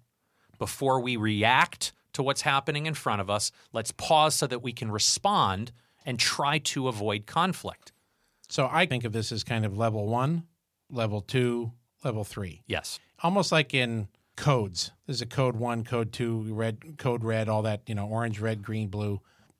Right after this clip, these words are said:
Speaker 1: This is not easy stuff. It's simple stuff. Again, that, I think simple is acronyms, but it's not easy stuff. Again, it requires practice. It requires intentional behavior. Level three is this idea of think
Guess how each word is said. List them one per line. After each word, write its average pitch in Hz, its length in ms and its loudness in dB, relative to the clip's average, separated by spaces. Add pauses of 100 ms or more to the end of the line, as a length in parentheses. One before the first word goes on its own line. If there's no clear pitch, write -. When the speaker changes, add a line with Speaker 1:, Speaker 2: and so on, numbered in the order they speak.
(180)
Speaker 1:
This 165 180 -2
is 127 120 -4
not 135 200 -4
easy 127 300 -4
stuff. - 580 -2 (380)
It's 143 160 2
simple 226 400 4
stuff. 107 640 0
Again, 123 500 0
that, 113 220 -2
I 113 120 -2
think 117 260 -4
simple 120 380 0
is 95 100 0
acronyms, 110 480 0
but 104 140 -2
it's - 140 -8
not 151 220 0 (200)
easy 151 320 0
stuff. - 540 -2 (120)
Again, 143 220 2
it 98 80 -2
requires 113 520 0
practice. 143 460 0
It 101 80 -6
requires 117 460 -2
intentional 107 580 -4
behavior. 113 480 -4 (420)
Level 120 300 2
three 127 600 -2 (800)
is 117 220 -2
this 127 220 0
idea 113 480 0
of 117 180 2
think - 580 -2